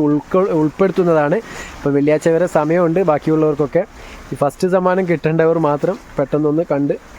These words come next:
അയച്ചാൽ മതി. പിന്നെ കൂടുതൽ പ്രാവശ്യം എഴുതി അയക്കേണ്ട ഓപ്ഷൻ ഇല്ല, ഒരു പ്രാവശ്യം, ഒരു പ്രാവശ്യമേ ചാൻസ് ഉള്ളൂ. അതുകൊണ്ട് കറക്റ്റ് ആൻസർ തന്നെ ചെയ്യാൻ ശ്രമിക്കുക, തെറ്റിപ്പോകരുത്. എല്ലാവരുടെയും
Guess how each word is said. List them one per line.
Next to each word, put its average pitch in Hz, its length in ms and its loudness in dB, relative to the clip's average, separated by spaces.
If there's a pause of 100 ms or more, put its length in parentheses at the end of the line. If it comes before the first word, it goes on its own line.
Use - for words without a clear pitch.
(340)
അയച്ചാൽ 143 380 0
മതി. 135 160 -2 (1160)
പിന്നെ 135 240 -4
കൂടുതൽ 170 340 2 (100)
പ്രാവശ്യം 180 380 0 (520)
എഴുതി 160 260 2
അയക്കേണ്ട 165 300 -2 (100)
ഓപ്ഷൻ 160 280 -2
ഇല്ല, 151 100 2 (100)
ഒരു 139 140 0
പ്രാവശ്യം, 147 400 0
ഒരു 139 180 -2
പ്രാവശ്യമേ 160 500 0
ചാൻസ് 147 300 0
ഉള്ളൂ. 156 180 0
അതുകൊണ്ട് 139 340 0
കറക്റ്റ് 139 340 -2 (260)
ആൻസർ 139 380 -2
തന്നെ 156 280 0
ചെയ്യാൻ 147 320 0
ശ്രമിക്കുക, 147 520 0
തെറ്റിപ്പോകരുത്. 143 600 -2 (480)
എല്ലാവരുടെയും 143 560 0